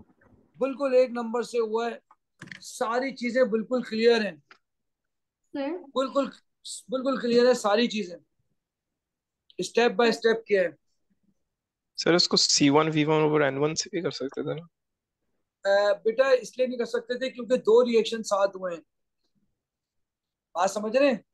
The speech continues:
Speaker 1: पहले आपने
Speaker 3: अच्छा।
Speaker 1: तीन का mixture बनाया और फिर sodium thiosulfate।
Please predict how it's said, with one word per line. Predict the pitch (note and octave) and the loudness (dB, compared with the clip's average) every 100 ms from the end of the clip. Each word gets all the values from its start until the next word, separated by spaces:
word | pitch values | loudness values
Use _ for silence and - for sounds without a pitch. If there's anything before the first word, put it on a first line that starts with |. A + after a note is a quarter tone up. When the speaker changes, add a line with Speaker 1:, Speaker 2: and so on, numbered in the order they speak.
| _ _ _ _ _ _ _ _ _ _ _ _ _ _ | _ _ _ _ _ _ _ _ _ _ _ _ _ _
Speaker 1:
पहले | F#3 G3 A3+ C4 | 0 2 6 4
आपने | A3+ A3+ - B3+ | 4 -2 -2 0
Speaker 3:
अच्छा। | - - | 0 -2
Speaker 1:
तीन | A3+ A#3+ | -4 -6
का | B3+ | -4
mixture | A3+ G#3 - A#3+ A#3 | -4 -6 0 2 4
बनाया | B3 B3 B3+ C4+ | 4 4 4 2
और | A3+ | -2
फिर | G#3+ - C#4+ | -4 -6 -6
sodium | A#3+ A3 A3+ | -2 -2 -4
thiosulfate। | G#3 G3+ G3+ F#3+ - E3 | -4 -4 -4 -10 -16 -20